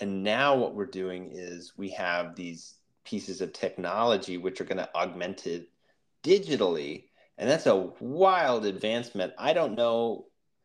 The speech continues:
I, I could see applications where it's cool, like Google Glass came out, and they had one, for example, where you could shoot pool,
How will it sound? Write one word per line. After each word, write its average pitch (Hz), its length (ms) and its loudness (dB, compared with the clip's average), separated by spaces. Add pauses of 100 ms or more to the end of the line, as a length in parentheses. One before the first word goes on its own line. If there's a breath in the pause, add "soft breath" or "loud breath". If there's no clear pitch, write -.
(200)
I, 135 180 4
I 139 120 4
could 139 180 0
see 151 320 0
applications 123 840 0
where 107 100 4
it's 101 100 -10
cool, 110 240 0
like 92 240 0
Google 101 300 0
Glass 82 420 0
came 101 280 -4
out, 92 340 4
and 80 280 -16
they 92 100 -12
had 87 240 -4
one, 90 240 -4
for - 100 -8
example, 85 420 -10
where 85 120 -10
you 85 100 -12
could - 120 -18
shoot - 360 -8
pool, 98 500 2